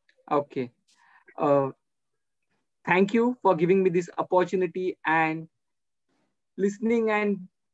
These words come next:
initial phase, there was a two or three times network issue. I disconnected. Again, I joined. So my apologies for that. But remember, never ever give up.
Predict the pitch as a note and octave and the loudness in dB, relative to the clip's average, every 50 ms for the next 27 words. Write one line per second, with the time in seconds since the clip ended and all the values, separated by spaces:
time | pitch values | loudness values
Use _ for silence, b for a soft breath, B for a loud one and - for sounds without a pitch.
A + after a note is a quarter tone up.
0 | _ _ _ _ _ _ _ G3+ F#3 G3 G3+ G3+ A3+ A3 G#3+ - G3+ G3+ G3 E3+ | _ _ _ _ _ _ _ -4 -4 -4 -2 2 0 0 2 2 2 2 2 2
1 | F#3+ F#3+ F3+ F#3 F3+ E3+ F#3 F3+ F3 - _ F#3+ F#3+ F#3+ G3 F#3 F#3+ F#3 F3+ F3 | 0 0 0 -2 -4 -4 -4 -6 -6 -10 _ -10 -8 -8 -6 -4 -2 -2 -2 -4
2 | - _ - F#3 F3 F#3+ F3+ F3 E3+ - - E3 D#3+ D#3+ - F3+ D#3+ F3 F3+ E3+ | -6 _ -10 -8 -6 -4 -6 -6 -6 -6 -6 -6 -6 -4 -6 -6 -6 -6 -10 -4
3 | - F3+ E3+ D#3+ D#3+ D3+ D3+ D#3 - _ E3 D#3+ D#3 - _ E3+ E3 D#3 D3+ C#3+ | -4 -2 0 0 -2 -2 -4 -8 -6 _ -6 -6 -6 -6 _ -2 -2 0 0 -2
4 | D#3 D#3+ D#3+ D#3 D3+ C#3 D3 D3 D3 D#3+ F#3 - _ _ _ _ _ _ _ _ | -2 -2 -2 -2 -4 -4 -6 -6 -6 -8 -10 -12 _ _ _ _ _ _ _ _
5 | E3+ D#3 D#3 D3+ D3+ D3 - D#3+ D#3+ D3+ D#3+ D#3 D#3 - - D#3+ D3 C3+ C#3+ C#3+ | -2 0 2 2 0 0 -2 -2 -2 0 -2 -4 -4 -6 -8 -8 -6 -4 -4 -4
6 | D#3+ E3+ _ _ _ _ _ _ _ - E3+ F3 E3+ - F3 E3+ F3 F#3 F3+ E3 | -4 -6 _ _ _ _ _ _ _ -6 -6 -6 -4 -4 -4 -2 -2 -4 -2 -2
7 | E3+ C#3 B2 A#2+ - _ _ _ _ _ _ _ _ _ _ _ _ _ _ _ | -4 -4 -4 -8 -12 _ _ _ _ _ _ _ _ _ _ _ _ _ _ _
8 | _ _ _ _ _ _ _ _ _ - D#3+ F3 F3+ E3+ F#3 F#3+ F#3 - D3+ D3+ | _ _ _ _ _ _ _ _ _ -10 -6 -6 -2 -2 -2 -2 -2 -4 -8 -6
9 | D3 D#3+ D#3+ D3+ D3+ D3+ D3+ D3+ F3 - | -6 -6 -8 -6 -6 -6 -4 -4 -6 -10